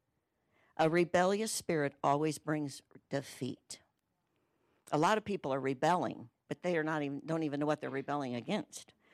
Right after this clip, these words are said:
Faith is not haughty or rebellious. It is not fearful. Those are two extremes.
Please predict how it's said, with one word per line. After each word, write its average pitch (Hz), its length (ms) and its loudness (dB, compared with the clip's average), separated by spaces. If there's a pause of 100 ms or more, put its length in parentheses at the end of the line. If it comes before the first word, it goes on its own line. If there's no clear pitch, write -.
(240)
Faith 226 320 4
is 175 140 2
not 165 220 2
haughty 214 520 2
or 170 120 6
rebellious. 170 680 2
It 170 140 2
is 143 140 0
not 151 280 0
fearful. 160 540 0 (220)
Those 160 220 6
are 127 120 0
two - 260 -4
extremes. - 760 -6